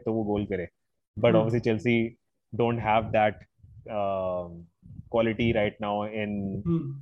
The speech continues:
Speaker 1: اس میں اٹیکنگ پوزیشن میں جو یہ چیز کر سکے۔ Um، اور مجھے لگتا ہے کہ اسٹرلنگ کا مطلب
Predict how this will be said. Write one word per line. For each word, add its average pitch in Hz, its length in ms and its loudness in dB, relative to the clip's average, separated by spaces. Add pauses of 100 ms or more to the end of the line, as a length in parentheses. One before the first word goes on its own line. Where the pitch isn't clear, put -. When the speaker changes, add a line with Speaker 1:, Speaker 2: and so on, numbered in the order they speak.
(120)
Speaker 1:
اس 110 220 -6
میں 107 240 2
اٹیکنگ 107 480 4
پوزیشن 104 400 -2
میں 110 80 2
جو 107 140 2
یہ 107 140 4
چیز 101 260 -4
کر 101 120 -2
سکے۔ 107 300 0 (640)
Um، 101 560 8 (680)
اور - 360 0
مجھے 120 180 0
لگتا 123 220 0
ہے 131 40 0
کہ 139 120 -4
اسٹرلنگ 139 640 -2
کا 175 360 2
مطلب 160 320 -4